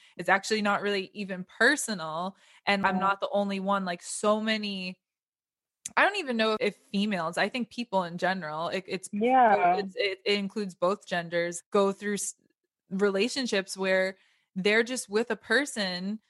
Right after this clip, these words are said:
Speaker 1: that needs to heal themselves and needs to help themselves. And, like, as bad as you want to help them and be their person and, and experience life together and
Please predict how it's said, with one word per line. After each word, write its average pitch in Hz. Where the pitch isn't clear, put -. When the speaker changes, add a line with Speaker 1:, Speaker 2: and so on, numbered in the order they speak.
Speaker 1:
that 208
needs 208
to 240
heal 240
themselves 240
and 208
needs 214
to 226
help 214
themselves. 214
And, 180
like, 180
as 190
bad 196
as 185
you 196
want 196
to 202
help 214
them 180
and 202
be 202
their 202
person 208
and, 180
and 196
experience 196
life 196
together 190
and 175